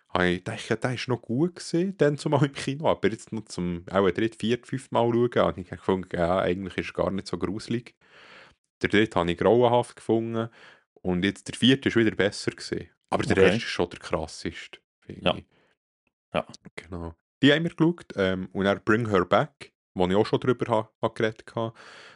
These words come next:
Speaker 1: wo ich sehr gut habe gefunden, ähm, den, den Film. Ist ja auch in meiner besten Liste gewesen, übrigens. Ich glaub, er, mein, mein Bruder hat ihn nicht so gut gefunden.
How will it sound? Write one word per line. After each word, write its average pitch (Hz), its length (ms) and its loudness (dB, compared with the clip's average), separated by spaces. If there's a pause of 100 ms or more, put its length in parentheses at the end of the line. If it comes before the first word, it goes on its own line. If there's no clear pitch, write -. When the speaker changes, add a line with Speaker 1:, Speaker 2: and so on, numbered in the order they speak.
(140)
Speaker 1:
wo 92 140 0
ich 87 100 2
sehr 107 200 4
gut 120 300 -2
habe 120 100 -6
gefunden, 120 520 -6 (380)
ähm, 104 560 -12 (880)
den, 101 420 -4 (160)
den 101 120 -2
Film. 104 420 -6 (1120)
Ist 101 140 2
ja 104 100 6
auch 101 180 6
in 98 100 0
meiner 95 200 2
besten 95 360 -2
Liste 98 280 -6
gewesen, - 280 -12 (360)
übrigens. 95 540 -14
Ich - 80 -20
glaub, 135 160 2
er, 113 400 4 (100)
mein, 117 180 -6
mein 113 200 4
Bruder 107 160 4
hat - 60 -6 (100)
ihn 92 80 2
nicht 90 160 -2
so 95 80 -6
gut 87 200 -4
gefunden. 87 400 -10